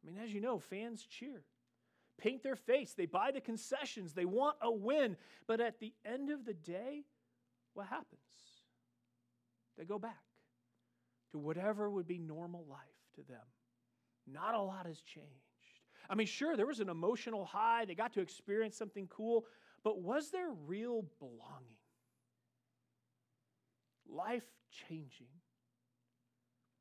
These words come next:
See, I hope you understand God's not the owner of the team called church, hoping that you buy tickets, sit on your butt,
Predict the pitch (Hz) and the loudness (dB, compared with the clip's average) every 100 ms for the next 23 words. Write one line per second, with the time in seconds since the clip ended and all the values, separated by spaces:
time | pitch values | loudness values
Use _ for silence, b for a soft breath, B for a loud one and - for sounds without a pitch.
0 | _ _ _ _ _ _ - - 208 220 | _ _ _ _ _ _ -6 -2 -2 0
1 | 330 302 294 208 - 233 185 202 262 262 | 2 2 0 -2 -4 -4 -4 -4 -4 -4
2 | 285 196 - 185 214 220 202 170 156 - | -8 -8 -8 -2 0 0 -2 -4 -10 -16
3 | - 220 180 131 139 - b b - 175 | -10 -8 -6 -8 -14 -16 b b -4 -4
4 | 156 - - 196 - - - - b b | -4 -8 -4 -4 -6 -14 -14 -16 b b
5 | b 254 247 277 226 196 175 190 196 - | b 4 4 2 0 -4 -4 -2 -2 -4
6 | - 208 127 - - - - b b - | -6 -6 -8 -18 -16 -16 -18 b b -2
7 | 214 214 247 269 156 139 147 | 0 2 2 -2 -2 -2 -2